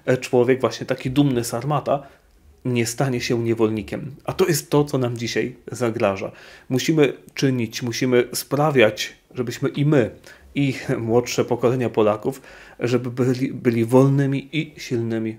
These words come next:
ludźmi, żeby kierowali się rozumem i wolą, żeby panowali nad swoimi emocjami, żeby nie dali się wepchnąć w jakieś takie plemienne potyczki, żeby nie dali się wepchnąć w emocjonalne potyczki,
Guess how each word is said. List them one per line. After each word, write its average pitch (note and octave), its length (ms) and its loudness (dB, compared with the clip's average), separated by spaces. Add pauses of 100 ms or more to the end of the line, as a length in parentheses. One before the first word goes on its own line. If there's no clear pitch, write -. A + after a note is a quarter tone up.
ludźmi, A#2+ 360 0 (260)
żeby B2+ 200 -2
kierowali C#3+ 460 2
się C3+ 320 2
rozumem A#2+ 680 0 (320)
i D#3+ 220 -4
wolą, A#2+ 420 4
żeby G#2+ 200 -2
panowali C3+ 640 4
nad C3+ 180 -2
swoimi C3 420 -4
emocjami, A#2 520 -4 (240)
żeby C3 240 4
nie C#3+ 120 4
dali D3+ 320 2
się D3+ 260 2
wepchnąć C3+ 760 0 (300)
w A#2+ 420 4
jakieś B2 380 0
takie - 240 -4
plemienne C#3 720 4
potyczki, C3 800 -2 (640)
żeby C#3+ 260 4
nie C3+ 120 4
dali B2+ 260 6
się B2 200 2
wepchnąć B2 500 -2
w - 180 -12
emocjonalne C#3 1080 4
potyczki, B2 600 0